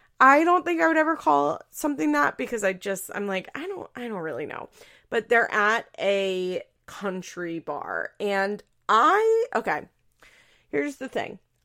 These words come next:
I think that Cheyenne didn't quite realize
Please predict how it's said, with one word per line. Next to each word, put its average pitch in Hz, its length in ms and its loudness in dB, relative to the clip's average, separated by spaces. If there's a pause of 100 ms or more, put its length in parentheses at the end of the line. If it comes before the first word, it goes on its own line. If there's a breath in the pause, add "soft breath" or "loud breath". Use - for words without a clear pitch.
I 277 300 4
think 269 460 -4
that 175 500 2 (180)
Cheyenne 196 1000 0
didn't 196 480 -2
quite - 500 -4 (220)
realize 185 1120 2